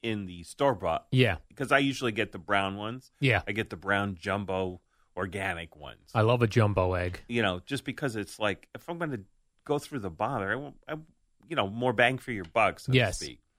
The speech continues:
Speaker 1: You know, those little ones, eh, it's a waste of time.
Speaker 2: Yeah, you gotta get jumbo.
Speaker 1: Right, so I go the jumbo. So, but I even notice in some differences where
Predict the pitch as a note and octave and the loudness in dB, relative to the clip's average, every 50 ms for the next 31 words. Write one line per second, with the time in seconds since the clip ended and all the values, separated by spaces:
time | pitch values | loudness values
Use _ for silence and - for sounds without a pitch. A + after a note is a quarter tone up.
0 | _ _ _ _ _ _ _ E3+ C#3 A#2 A#2+ A#2+ A2+ - - C3 C#3+ D#3 D3+ G2 | _ _ _ _ _ _ _ -6 -4 -2 -2 -2 -4 -4 -6 -4 -2 -2 -2 -2
1 | D#2+ D#2+ D2+ D#2+ - B2+ B2+ B2+ B2 A2+ A2+ A2+ - A2 G#2+ B2 A#2 A#2 - - | -4 -8 -10 -10 -10 -8 -8 -6 -6 -8 -8 -10 -12 -8 -6 -4 -4 -4 -6 -12
2 | - _ _ B2+ B2+ - D3+ D3+ B2 G2+ G2 A2 B2 A#2+ A2 F#2+ F#2+ F2 - G2+ | -20 _ _ -4 -2 2 4 4 4 4 4 4 4 4 4 2 0 0 0 -2
3 | F#2 F2+ F2+ E2+ E2 E2+ - A2+ C3 B2+ F#2+ - - - - A2 G#2 G2+ A2 G#2+ | -2 -2 -2 -4 -4 -6 -6 0 2 2 2 2 0 -6 -4 -4 -2 0 0 -2
4 | G2+ G#2 F#2 - F2+ D#2 D#2+ D#2 D#2+ F2 G2+ - - B2 A#2+ A2+ - - _ _ | -2 -4 -4 -4 -4 -4 -4 -8 -10 -10 -10 -2 2 2 2 2 0 -6 _ _
5 | _ _ _ _ _ _ A#2+ A2+ G#2 G#2+ A2 A#2+ B2 A#2 A2+ A2 G#2+ G#2 G2+ G2 | _ _ _ _ _ _ 2 4 4 4 4 4 0 -2 -6 -6 -4 -4 -4 -6
6 | - - F#2+ F#2 F2+ - - A#2 G#2 G2 E2+ G2+ F#2+ - G2+ F2 D#2+ - F2+ D#2+ | -8 -12 -16 -18 -18 -10 -8 -6 -6 -6 -6 -8 -10 -8 -10 -12 -12 -12 -16 -16
7 | C#2+ - F2 D#2 D2 D2 D2+ | -16 -14 -16 -16 -16 -16 -20